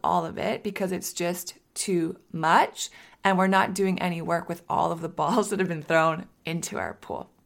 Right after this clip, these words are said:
So when we do somatic work like this, what it allows us to do when we're doing the somatic work is we're actually making our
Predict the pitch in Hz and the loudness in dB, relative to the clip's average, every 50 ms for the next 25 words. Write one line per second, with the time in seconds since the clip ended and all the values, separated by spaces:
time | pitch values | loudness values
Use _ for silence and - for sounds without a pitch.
0 | _ _ _ _ _ _ _ _ _ _ _ _ _ _ _ - - 220 220 214 | _ _ _ _ _ _ _ _ _ _ _ _ _ _ _ -2 2 4 4 6
1 | 208 208 196 185 208 262 269 - - 180 175 165 - - - - - - - - | 6 4 2 0 0 -2 -2 -2 -2 -2 0 0 0 -2 -2 -4 -6 -8 -8 -8
2 | - - - - - - - - - - - - - - - - - - - - | -8 -10 -10 -12 -10 -10 -10 -10 -10 -12 -16 -20 -20 -20 -20 -20 -20 -20 -8 0
3 | 185 196 214 247 247 226 202 175 - - - - 185 - - 214 214 - - - | 2 2 4 4 2 2 4 4 4 4 4 2 0 -2 -4 -4 -4 -8 -6 -6
4 | 214 185 190 - 180 156 135 139 165 - - - 175 156 165 180 190 190 175 175 | -8 -8 -4 -2 -2 0 0 0 -2 -2 -4 -4 -4 -2 0 0 -2 -2 0 -2
5 | 160 160 156 165 - - 175 165 - - - - - - 156 165 214 - - - | -4 -4 -4 -4 -6 -6 -4 -4 -4 -4 -6 -6 -6 -4 -4 -2 -4 -4 -10 -18
6 | - - - _ _ - 196 180 180 185 180 - 190 196 214 - - 262 254 226 | -20 -20 -20 _ _ -2 0 2 2 2 4 4 4 4 2 -2 -4 -2 0 2
7 | 196 185 185 185 180 - 202 190 190 - - 170 160 | 2 2 2 0 0 -2 -4 -4 -2 -2 -2 -4 -4